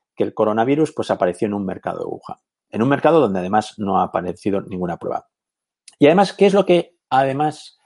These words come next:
podemos ahora investigar? Como habéis visto, los virus van teniendo sus variantes y van teniendo sus mutaciones y van teniendo sus cosas. Es decir, ahora hablamos de la variante india, de la variante vietnamita, de la variante lo que sea. Bueno, genéticamente se puede trazar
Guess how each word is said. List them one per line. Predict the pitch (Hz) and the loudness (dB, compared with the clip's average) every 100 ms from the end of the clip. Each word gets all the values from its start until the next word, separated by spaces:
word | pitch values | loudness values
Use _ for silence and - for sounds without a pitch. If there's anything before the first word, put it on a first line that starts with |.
| _ | _
podemos | 123 143 127 | 2 2 0
ahora | 131 131 131 | 0 2 2
investigar? | 127 117 110 - 98 113 107 - _ _ _ _ _ _ _ _ | 0 -2 -2 -2 -4 0 -2 -2 _ _ _ _ _ _ _ _
Como | - 123 123 | -2 4 6
habéis | 175 175 | 6 4
visto, | 190 - 151 | 0 2 2
los | 113 131 | 4 2
virus | 143 127 | 0 0
van | 120 | -2
teniendo | 113 117 113 | -2 -2 -2
sus | 107 95 | -4 -2
variantes | 98 120 135 98 - | 0 2 2 -2 -8
y | 90 | -6
van | 90 | -4
teniendo | 95 98 98 | -4 -6 -6
sus | - 92 | -6 -8
mutaciones | 92 90 - - 143 101 90 | -8 -8 -8 0 0 0 -4
y | |
van | 95 | -8
teniendo | 95 101 101 | -6 -4 -6
sus | 95 92 | -6 -4
cosas. | - 127 87 | 0 0 -2
Es | 90 | -4
decir, | 87 90 | -2 0
ahora | 92 92 | 2 2
hablamos | 87 90 - | 0 -4 -4
de | 87 | -2
la | |
variante | 80 87 85 87 | 0 -2 -4 0
india, | 120 139 113 90 | 2 2 2 -2
de | 85 | -2
la | 82 | -2
variante | 82 82 85 85 | -2 -4 -8 -6
vietnamita, | 85 85 113 139 - | -6 -4 -2 -2 -2
de | 92 | -4
la | 90 | -4
variante | 90 92 - 73 - _ _ | -6 -8 -8 -10 -10 _ _
lo | - 98 | -2 -2
que | 80 | -2
sea. | - - - _ _ _ _ _ - | -6 -12 -16 _ _ _ _ _ -4
Bueno, | 95 78 - _ _ _ | -2 -2 -10 _ _ _
genéticamente | - - 147 185 202 156 147 160 135 131 - _ | -20 0 4 4 4 4 4 2 -4 -6 -10 _
se | - 135 | -2 0
puede | - 180 170 151 | 4 6 6 4
trazar | 127 123 139 135 139 | 4 2 2 2 0